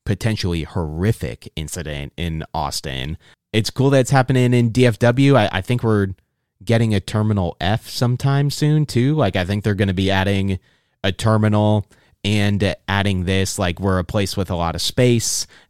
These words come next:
um, and more and more so are becoming a hub for air traffic in the U S. Um, and it's all, I mean,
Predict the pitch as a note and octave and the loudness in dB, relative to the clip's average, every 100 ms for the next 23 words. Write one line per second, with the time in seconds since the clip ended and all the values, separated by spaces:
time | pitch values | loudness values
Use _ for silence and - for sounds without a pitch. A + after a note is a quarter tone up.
0 | _ G2 F#2+ D#2+ C#2+ C#2 D#2 - _ _ | _ -2 -2 -2 -4 -4 -8 -12 _ _
1 | _ _ G2+ G2+ F2+ F2 F2 E2+ - G2 | _ _ -2 0 0 -2 -4 -4 -4 -4
2 | G#2 G#2+ G2+ F2+ F#2+ F#2+ - F2+ E2+ F2 | 0 0 0 -2 -2 -2 -2 -2 0 -2
3 | E2 - _ _ - F2+ G2 - G2 F#2 | -4 -12 _ _ -14 -6 -4 -2 -4 -2
4 | F2+ E2 E2+ E2 _ _ _ _ - F#2 | -2 -2 -4 -6 _ _ _ _ -4 -4
5 | F2 G2+ F2+ F2 F2+ - - - G2+ F#2 | 0 0 2 0 -4 -6 -8 -2 0 0
6 | F2+ F2 E2+ _ _ - F2+ F#2+ - F#2 | 0 -2 -4 _ _ -6 -2 -2 -2 -2
7 | E2 F2+ E2 D#2+ - _ - G#2 F#2 E2+ | -2 -2 -4 -6 -12 _ -4 -2 0 -2
8 | F2 E2+ E2 D2+ C#2 - - - _ _ | -2 -2 -2 -2 -4 -4 -4 -6 _ _
9 | - F#2 F2 D2+ C2+ D2+ C#2 - G#2+ G#2 | -4 -2 0 0 -4 -6 -10 -6 -2 -2
10 | F#2+ A2 A2 - G#2+ G#2 F#2 | 0 0 0 0 -2 0 -2